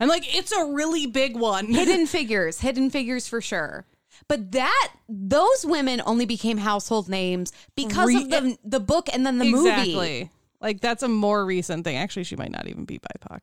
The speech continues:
Speaker 1: I think she is, but I'm not a hundred percent
Speaker 2: Katherine
Speaker 1: sure.
Speaker 2: Johnson is black.
Speaker 1: Okay.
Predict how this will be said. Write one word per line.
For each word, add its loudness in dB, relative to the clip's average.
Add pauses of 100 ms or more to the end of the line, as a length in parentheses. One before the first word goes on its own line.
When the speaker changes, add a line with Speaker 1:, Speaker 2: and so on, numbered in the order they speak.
Speaker 1:
I -14
think -8
she -8
is, -8
but -8
I'm -8
not -6
a -10
hundred -10
percent -6
Speaker 2:
Katherine 0
Speaker 1:
sure. 0
Speaker 2:
Johnson -2
is -6
black. -12 (1400)
Speaker 1:
Okay. -12